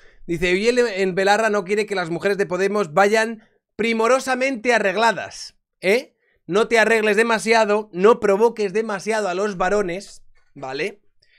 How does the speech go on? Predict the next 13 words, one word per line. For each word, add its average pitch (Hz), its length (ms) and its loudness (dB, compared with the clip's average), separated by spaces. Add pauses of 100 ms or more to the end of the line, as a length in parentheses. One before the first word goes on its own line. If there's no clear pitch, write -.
(220)
Que 160 100 -2
realmente 214 920 2
eso 226 400 -2
es 208 340 -4
el 196 140 -2
eufemismo 208 840 -2
de 180 720 2
"no 196 480 0
te 208 160 -8
cosifiques 196 640 -6
a 190 100 -8
ti 180 120 -8
misma, 185 420 -10